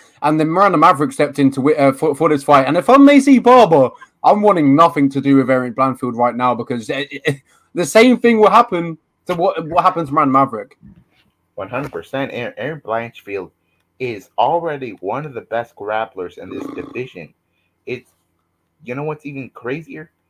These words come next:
Speaker 2: She doesn't even have ten pro fights. This is her second U F C fight, and she fought somebody that was, uh, previously ranked before this. And I, I honestly think she's already gonna start fighting ranked opponents,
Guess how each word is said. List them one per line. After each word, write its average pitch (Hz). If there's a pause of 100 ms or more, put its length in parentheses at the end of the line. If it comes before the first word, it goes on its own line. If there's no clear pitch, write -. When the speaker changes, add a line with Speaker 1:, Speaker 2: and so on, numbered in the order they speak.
(140)
Speaker 2:
She -
doesn't 160
even 147
have 127
ten 147
pro 123
fights. - (640)
This 127
is -
her 117
second 151
U 127
F 120
C 110
fight, 107 (300)
and 107
she 117
fought 123
somebody 117
that 107
was, 98
uh, 98
previously 123
ranked 104
before 90
this. 92 (460)
And 101 (160)
I, 120 (100)
I 135
honestly 151
think 131
she's 131
already 127
gonna 117
start 117
fighting 117
ranked 117
opponents, 127